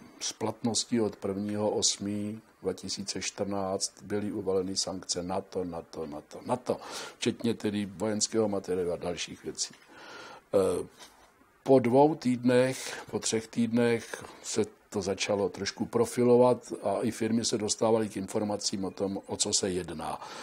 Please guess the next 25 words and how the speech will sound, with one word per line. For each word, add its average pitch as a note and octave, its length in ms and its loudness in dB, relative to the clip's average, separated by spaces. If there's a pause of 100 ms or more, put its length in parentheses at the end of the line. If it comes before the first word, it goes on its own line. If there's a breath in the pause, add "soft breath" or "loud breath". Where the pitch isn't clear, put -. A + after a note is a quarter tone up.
(120)
Na A2 60 6
začátku A2 480 4
byli G2+ 180 -2
všichni F#2+ 340 -6
vyděšení, G2 560 -4
pak G2 160 -6
se G2+ 120 0
ukázalo, G2 500 0
že F2+ 100 -4
to - 120 -4
není A2 320 2
tak A2 200 0
dramatické, G#2 720 0 (500 loud breath)
ale B2 240 12
prostě B2+ 340 4
to C3 140 8
riziko, C3+ 500 6
že A#2 140 2
se B2+ 140 4
ty A#2+ 140 0
sankce A#2+ 380 2
budou A2+ 200 2
rozšiřovat, A2+ 520 2
bylo A2+ 200 2
obrovské. G2+ 640 -2